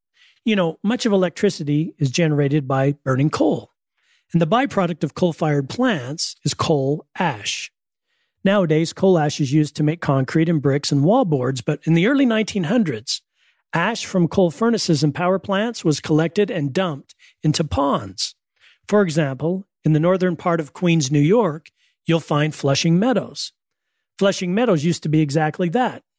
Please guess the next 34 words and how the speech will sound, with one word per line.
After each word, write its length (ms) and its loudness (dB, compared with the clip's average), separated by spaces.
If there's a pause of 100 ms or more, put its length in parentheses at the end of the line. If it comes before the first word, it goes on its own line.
(100)
meadows 500 0
and 180 0
wetlands 560 -2
along 300 2
the 80 4
Flushing 540 -2
River. 400 -2 (720)
But 100 0
in 80 2
nineteen 460 0
ten, 580 -2 (880)
Michael 360 0
Degnan 640 -2
contracted 600 -2
with 180 -6
the 80 0
Brooklyn 500 -2
Ash 360 -4
Removal 460 2
Company 420 0
to 160 0
dump 300 0
the 160 0
ash 340 0
carried 400 0
by 140 0
train 360 -2
cars 380 -2
from 220 2
various 360 2
parts 300 -2
of 80 -4
New 120 2
York 400 0